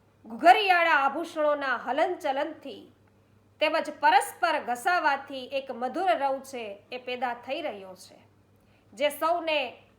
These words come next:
મંત્રમુગ્ધ કરી ગયો છે. તત થઈ, તત થઈ, રાસ મંડલ મેં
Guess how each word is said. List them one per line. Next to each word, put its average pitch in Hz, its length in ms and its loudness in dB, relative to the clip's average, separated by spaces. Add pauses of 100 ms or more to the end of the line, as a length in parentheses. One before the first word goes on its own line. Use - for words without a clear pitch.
(140)
મંત્રમુગ્ધ 302 720 -2
કરી 247 320 -4
ગયો 202 300 -16
છે. - 220 -20 (1700)
તત 302 220 -2
થઈ, 302 420 -4
તત 277 340 -4
થઈ, 269 540 -6 (160)
રાસ 294 380 0
મંડલ 294 460 -4
મેં 262 420 -2